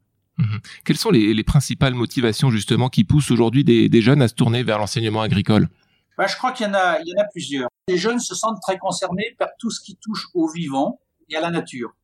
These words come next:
Speaker 2: D'ailleurs, le ministère a fait, le ministère de l'Agriculture a fait, euh, comme slogan « L'aventure du vivant pour l'enseignement agricole ». Ce sont des métiers passion, ce sont des métiers de plein air, c'est le contact avec les animaux, c'est le lien avec les secteurs professionnels, ce que je disais tout de suite.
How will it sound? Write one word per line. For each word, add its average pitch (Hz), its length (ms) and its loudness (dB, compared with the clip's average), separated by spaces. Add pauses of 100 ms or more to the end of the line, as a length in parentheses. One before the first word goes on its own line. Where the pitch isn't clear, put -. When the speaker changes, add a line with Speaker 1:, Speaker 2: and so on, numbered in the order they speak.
(320)
Speaker 2:
D'ailleurs, 156 340 2
le 156 100 0
ministère 160 560 -2
a 131 80 2
fait, - 200 -12
le 151 140 -16
ministère 170 320 -6
de 151 60 -10
l'Agriculture 131 580 -12 (100)
a 156 80 0 (120)
fait, 175 260 0
euh, 123 180 0 (140)
comme 156 180 -8
slogan « 175 520 2
L'aventure 185 500 0
du 165 140 -14
vivant 160 380 -4
pour 147 120 -12
l'enseignement 156 560 -8
agricole ». 147 440 -12 (840)
Ce 165 120 -18
sont - 140 -4
des 185 200 -8
métiers 175 200 -2
passion, 190 540 -2 (520)
ce - 140 -14
sont 190 140 -2
des 185 100 0
métiers 185 280 2
de 180 60 -14
plein 185 240 -2
air, 180 300 -2 (360)
c'est - 140 -12
le 143 80 -10
contact 190 380 0
avec 170 220 -2
les 156 160 -4
animaux, 170 520 0 (420)
c'est - 160 -2
le 180 100 6
lien 190 180 4
avec 190 140 -2
les 165 60 -8
secteurs 175 360 -4
professionnels, - 540 -6
ce - 120 -8
que 147 80 -10
je 127 40 -10
disais 135 220 -8
tout 143 100 -12
de 131 60 -16
suite. 214 280 -10